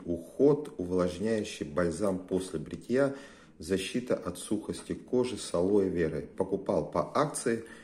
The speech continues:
двести восемьдесят рублей. В Окее он также по акциям встречается и в торговой сети Пятерочка, Магнит, в том числе «Лента» и так далее. Для меня, по крайней мере,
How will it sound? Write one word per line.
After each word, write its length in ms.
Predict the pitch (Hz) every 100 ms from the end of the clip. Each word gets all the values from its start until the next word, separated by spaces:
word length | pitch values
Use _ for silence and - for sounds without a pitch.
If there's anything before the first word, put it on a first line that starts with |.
| - -
двести 420 | 92 117 117 98
восемьдесят 600 | 101 104 92 82 87 -
рублей. 640 | 110 113 156 160 143 - - - -
В 100 | 82
Окее 580 | 98 92 - 151 123 101 -
он 120 | 98
также 320 | 92 104 92
по 240 | 90 95 90
акциям 320 | 87 87 80
встречается 760 | - 85 85 - 85 80 -
и 20 | 78
в 80 |
торговой 460 | - 85 82 87 78
сети 560 | - 71 - 78 71 - -
Пятерочка, 920 | 78 - 147 143 127 - - 92 90 78
Магнит, 720 | 69 78 90 110 139 135 - - - - - -
в 60 |
том 180 | - 95
числе 300 | 92 - 85
«Лента» 440 | 104 135 123 104 82 -
и 100 | 123
так 460 | 160 - 113 90 78
далее. 420 | 90 78 71 64 - - - - - - -
Для 100 | 107
меня, 220 | 139 147
по 80 | 117
крайней 340 | 117 107 104
мере, 300 | 104 98